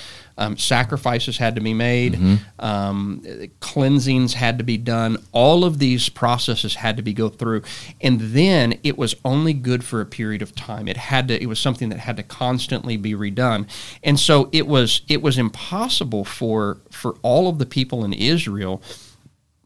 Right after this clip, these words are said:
Speaker 1: to, to, to be able to do all of these things, the ritual
Speaker 2: Yeah.
Speaker 1: cleansings and washings and sacrifices and all of these things that had to be done. And so Jesus comes as the ultimate sacrifice,
Speaker 2: Mm-hmm.
Speaker 1: and it says that he gives us his righteousness.
Speaker 2: Yeah.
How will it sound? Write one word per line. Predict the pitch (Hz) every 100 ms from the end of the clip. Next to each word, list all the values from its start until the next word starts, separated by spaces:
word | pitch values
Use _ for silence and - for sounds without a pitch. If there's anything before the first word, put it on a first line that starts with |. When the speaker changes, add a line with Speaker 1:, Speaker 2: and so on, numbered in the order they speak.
| _ _ -
Speaker 1:
to, | 156 - - _ _
to, | - 143
to | - 143
be | 123 139
able | 143 135
to | - 110
do | 101 123 160
all | 113 107
of |
these | 104 -
things, | 147 127
the |
ritual | 113 139 143 117
Speaker 2:
Yeah. | 95 185
Speaker 1:
cleansings | 180 165 131 110 107
and | 107
washings | 110 143 143 127 117
and | 107
sacrifices | - 147 147 143 - 117 110 120
and | 98 - -
all | 143 175
of | 170
these | 143 -
things | 127 123
that |
had | - 113
to | 113
be | 110
done. | 131 135 107 - - - -
And | 147
so | - 127
Jesus | 113 - 135 196 226 233 -
comes | - 147 120 117 - -
as | 127 143
the | 139 127
ultimate | 113 117 127 113 -
sacrifice, | 110 107 110 - 113 110
Speaker 2:
Mm-hmm. | 90 85 92 101
Speaker 1:
and | 143
it | 135
says | - - 185 185 190 139
that | 127
he | - 110
gives | - 143 160 151
us | 139
his | 127 117
righteousness. | 107 95 - - - - - - -
Speaker 2:
Yeah. | 90 82